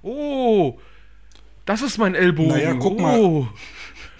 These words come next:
Speaker 2: Gerade Beweglichkeit bei den, bei den Techniken, die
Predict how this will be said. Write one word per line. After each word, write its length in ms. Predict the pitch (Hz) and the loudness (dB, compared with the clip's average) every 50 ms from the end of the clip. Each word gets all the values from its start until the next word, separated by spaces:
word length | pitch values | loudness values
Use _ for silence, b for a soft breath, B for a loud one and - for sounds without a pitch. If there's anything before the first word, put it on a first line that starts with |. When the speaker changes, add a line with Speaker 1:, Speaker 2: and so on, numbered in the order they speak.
| B B B - - - - - - | B B B -20 -20 -20 -20 -20 -18
Speaker 2:
Gerade 440 | 175 151 117 143 139 147 160 180 180 | -14 -10 -8 -4 -4 -4 -4 -4 -4
Beweglichkeit 840 | 151 151 143 139 156 156 - 196 175 - - - - 160 160 160 - | -6 -4 -4 -4 -6 -6 -6 -10 -10 -10 -10 -10 -6 -6 -6 -6 -6
bei 160 | - 151 151 | -6 -6 -4
den, 400 | 143 151 147 151 151 147 147 139 | -4 -4 -4 -2 -2 -4 -4 -4
bei 160 | 135 135 143 | -4 -4 -4
den 280 | 143 147 143 147 139 - | -4 -4 -4 -4 -6 -6
Techniken, 840 | - 151 156 - - 180 170 - - 175 165 165 165 160 156 131 | -8 -10 -10 -6 -6 -8 -8 -6 -8 -8 -6 -6 -6 -6 -8 -10
die 500 | 127 147 147 151 151 151 156 156 147 113 | -10 -12 -10 -10 -8 -8 -8 -10 -10 -12